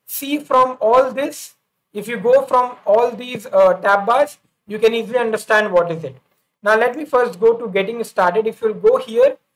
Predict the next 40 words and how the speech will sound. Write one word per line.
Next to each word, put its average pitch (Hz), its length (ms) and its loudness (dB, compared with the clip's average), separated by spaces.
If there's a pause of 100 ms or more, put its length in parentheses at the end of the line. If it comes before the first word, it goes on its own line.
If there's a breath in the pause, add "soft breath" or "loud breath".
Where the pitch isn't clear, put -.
(260)
you 208 160 -10
can 226 220 -4
find 240 540 -4 (320)
how 214 280 2
to 254 80 -8
install 226 560 -2
Swift 262 480 -4
on 202 260 0
Mac 202 300 -2
O 262 120 0
S, 330 320 -4 (600)
how 226 180 4
to 185 60 -6
install 233 480 0
Swift 240 420 -10
on 196 280 -2
Linux, 226 640 -2 (320)
and 208 140 -4
how 233 220 2
to 247 100 -12
install 214 380 2
Swift 208 260 -10
on 190 180 0
Windows. 185 500 -6 (340)
We'll 247 180 -8
come 262 260 0
back 320 280 0
to 277 80 -8
this 240 260 -6
particular 233 640 -2 (340)
thing 233 320 -6 (420)
because 220 440 2 (180)
I 220 200 0
am 294 220 2
running 240 440 -4 (600)
Swift - 400 -6
on 208 180 0
Windows 214 300 -2
operating 190 340 -2
system. - 400 -8